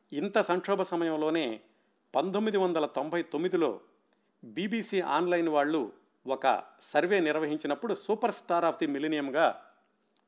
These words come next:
అమితాబ్ బచ్చన్ ఎన్నుకున్నారు. ఆ మరుసటి సంవత్సరమే మేడం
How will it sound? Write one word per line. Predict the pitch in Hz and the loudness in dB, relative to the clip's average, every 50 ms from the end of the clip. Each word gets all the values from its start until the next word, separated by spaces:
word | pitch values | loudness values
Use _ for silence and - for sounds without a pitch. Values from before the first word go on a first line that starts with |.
| _ _ _ _ - | _ _ _ _ -4
అమితాబ్ | 143 156 151 165 156 156 | -4 0 2 2 2 2
బచ్చన్ | 135 131 - 135 120 | 0 -2 -4 -4 -4
ఎన్నుకున్నారు. | 113 117 127 - 131 113 110 92 - - _ _ _ _ _ _ _ _ _ _ _ _ _ _ _ _ _ _ _ - | -4 -6 -6 -8 -6 -6 -6 -8 -8 -12 _ _ _ _ _ _ _ _ _ _ _ _ _ _ _ _ _ _ _ 0
ఆ | 131 | 0
మరుసటి | 117 127 143 147 - 185 170 160 | 2 2 0 0 0 0 0 0
సంవత్సరమే | 160 156 156 156 151 160 156 156 160 160 139 | 0 0 0 0 -2 -2 0 2 2 2 2
మేడం | 120 117 127 147 160 165 170 | 0 2 2 2 4 2 0